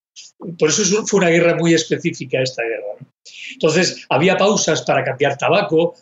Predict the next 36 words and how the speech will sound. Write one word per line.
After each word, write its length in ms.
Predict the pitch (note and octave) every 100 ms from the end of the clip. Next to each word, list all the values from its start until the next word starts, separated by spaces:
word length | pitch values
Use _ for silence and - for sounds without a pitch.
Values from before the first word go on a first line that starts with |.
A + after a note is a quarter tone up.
| -
para 180 | C#3+ B2+
cambiar 360 | C3 C#3+ C#3+
noticias, 460 | C#3 C3 F#3+ E3+ D#3
periódicos, 580 | C#3+ C3 F#3 E3+ E3+ D#3
para 180 | C#3+ C3
preguntar 500 | C3 B2+ B2+ D#3+ D#3+
por 160 | D3+
la 80 | C3+
familia 480 | C3+ B2+ D3+ D3+ D3 - -
que 100 | D3+
estaba 200 | - C#3+
en 60 |
el 80 | C3+
otro 220 | C3+ B2+ C3
bando, 420 | F#3+ E3 E3+ - _ - -
eh, 140 | D#3+ C3
para, 360 | C#3+ C3 - _ -
entonces, 500 | E3+ E3+ - - -
este 240 | G3 -
tipo 140 | G3 G3+
de 60 |
relación 520 | F3+ E3 E3+ F3+ F3+ - _ _ _ - -
la 180 | D3+
humanizó 460 | D3+ C#3+ C#3 - E3+
mucho 400 | A3 - - C#3+
y 200 | C#3+ C3 - -
fue, 140 | G3+
entonces, 380 | G3 F#3 G3 E3
a 40 | D3
mí, 100 | F#3+
paradójicamente, 580 | - C#3 F3 F3+ G3+ G3+
fue 100 | F3+
una 80 | E3+
guerra 340 | E3 C#3+ C3 - _ -
muy 160 | D#3 F3
cruel, 480 | G#3+ E3 E3+ A#3+